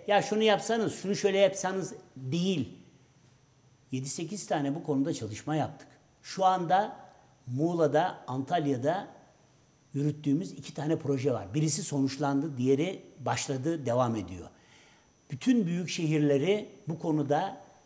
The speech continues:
e, bu işe daha sıcak bakmalarını ve bugünkü Orman Genel Müdürlüğü, yani asıl bu işin sorumlusuyla birlikte neler yapılabileceğini tartışmalarını, ona göre yeniden yasal değişiklik gerekiyorsa o işbirliğinde bunları planlamaları gerektiğini anlatıyoruz.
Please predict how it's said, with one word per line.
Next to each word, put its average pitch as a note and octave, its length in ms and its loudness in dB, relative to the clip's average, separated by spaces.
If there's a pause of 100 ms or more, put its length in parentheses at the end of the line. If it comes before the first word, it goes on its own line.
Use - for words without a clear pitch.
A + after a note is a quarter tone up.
(160)
e, A#2 220 -6
bu F#3+ 140 2
işe D#3+ 300 -4
daha D#3 180 -2
sıcak E3 420 -2
bakmalarını C#3+ 800 0 (320)
ve E3+ 460 -2 (300)
bugünkü E3+ 440 0
Orman D3+ 480 0
Genel D3+ 280 2
Müdürlüğü, B2+ 420 0
yani A2+ 380 -2
asıl B2+ 380 -2
bu C3+ 80 4
işin C3+ 180 -2
sorumlusuyla C3 720 -4
birlikte C3+ 440 0
neler B2+ 240 0
yapılabileceğini B2+ 960 -2 (840)
tartışmalarını, C#3+ 1000 0 (380)
ona E3 200 -2
göre F#3+ 260 2
yeniden D3 600 2
yasal C#3 520 2
değişiklik C#3 560 0
gerekiyorsa D#3+ 640 2
o C3+ 260 0
işbirliğinde C3 840 -4
bunları D3+ 540 0
planlamaları C#3 640 0
gerektiğini C3+ 460 -2
anlatıyoruz. B2+ 720 -6